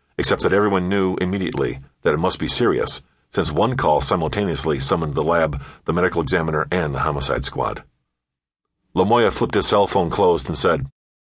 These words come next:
"It's a shipping container, sinking out in the Sound, people screaming inside, still alive.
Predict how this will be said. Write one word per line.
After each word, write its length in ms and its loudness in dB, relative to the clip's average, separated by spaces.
"It's 160 -2
a 60 0
shipping 260 0
container, 460 -4
sinking 300 -2
out 80 0
in 60 -6
the 60 -4
Sound, 460 -2
people 220 -2
screaming 320 -4
inside, 580 -4
still 280 -4
alive. 440 -4